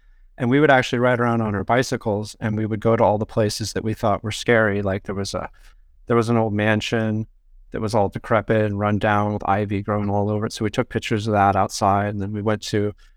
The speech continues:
uh, a creek and just some tunnels, and we thought, "Well, there must be ghosts in here." And so I was already doing that before I started reading, you know, advanced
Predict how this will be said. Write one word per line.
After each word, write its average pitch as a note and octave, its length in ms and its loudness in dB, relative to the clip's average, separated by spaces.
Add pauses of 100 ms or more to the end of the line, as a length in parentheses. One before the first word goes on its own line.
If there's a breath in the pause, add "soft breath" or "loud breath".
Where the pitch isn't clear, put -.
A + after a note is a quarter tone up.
(360)
uh, G2+ 340 0
a - 40 -16
creek - 560 -2 (300)
and A2 180 0
just A#2 160 -2
some G2+ 140 -4
tunnels, G#2+ 640 0
and G2+ 60 -6
we G#2 60 -4
thought, G#2 240 0
"Well, G#2 120 0
there G#2 80 0
must G#2+ 200 -4
be A2 100 -4
ghosts G#2 340 -2
in G#2+ 80 -4
here." G#2 440 -2 (600)
And G#2+ 260 0
so A#2 300 0
I B2 80 4
was D3+ 160 2
already B2+ 220 4
doing A#2+ 240 0
that A2 160 -2
before - 540 -2
I A#2 80 2
started G#2+ 360 0
reading, A2+ 460 2 (280)
you A2 100 -4
know, F#2+ 200 -4
advanced G#2+ 640 -2